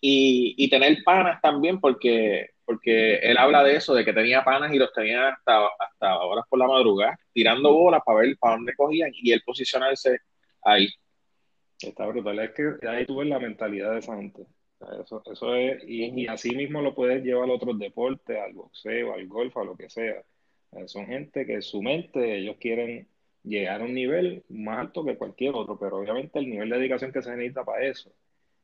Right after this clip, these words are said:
Speaker 2: es una cosa que no todo el mundo está dispuesto a meterle el tiempo.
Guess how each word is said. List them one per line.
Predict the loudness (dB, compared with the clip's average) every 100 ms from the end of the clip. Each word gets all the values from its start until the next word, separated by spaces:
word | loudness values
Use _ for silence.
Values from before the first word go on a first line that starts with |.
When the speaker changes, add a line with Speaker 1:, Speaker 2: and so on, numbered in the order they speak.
| _
Speaker 2:
es | -14 -10
una | -8 -6
cosa | -6 -4 -6
que | -6
no | -8
todo | -10
el | -10
mundo | -10 -10
está | -8 -6
dispuesto | -6 -8 -10 -6
a | -8
meterle | -6 -8 -8
el | -8
tiempo. | -10 -12 -14 _